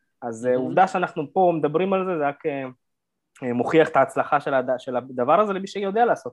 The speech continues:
Speaker 1: את זה. אז כן, טראפיק, אה, טראפיק זה הדבר הכי, מספר אחד שאמזון בעצם מוכרת לסלרים שלה,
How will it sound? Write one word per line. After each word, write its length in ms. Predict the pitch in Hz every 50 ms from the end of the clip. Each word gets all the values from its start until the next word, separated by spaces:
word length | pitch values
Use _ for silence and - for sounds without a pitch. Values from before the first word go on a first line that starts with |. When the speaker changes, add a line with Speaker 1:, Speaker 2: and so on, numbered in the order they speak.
| _ _
Speaker 1:
את 40 | 113
זה. 100 | 113 107 - _ _ _ _ _ _ _ _ _ _ _ _ _ _ _ _ _ _ _ _ - - - - - -
אז 120 | - 123 -
כן, 200 | - 233 196 156
טראפיק, 460 | 160 160 180 175 - 196 185 - 190
אה, 160 | 180 170 156 151
טראפיק 300 | - 160 170 170 214 190
זה 100 | 156 156
הדבר 360 | 147 139 135 131 143 147 151 143
הכי, 440 | - - - - 143 143 143 143 139
מספר 280 | 123 - - 156 147
אחד 200 | 139 - - 170 160 -
שאמזון 400 | 135 127 127 127 117 127 123 120
בעצם 220 | 120 123 - 123
מוכרת 480 | 120 113 - - 131 123 127 120 - 110
לסלרים 440 | - - 123 117 117 113 110 110
שלה, 200 | - - 104 107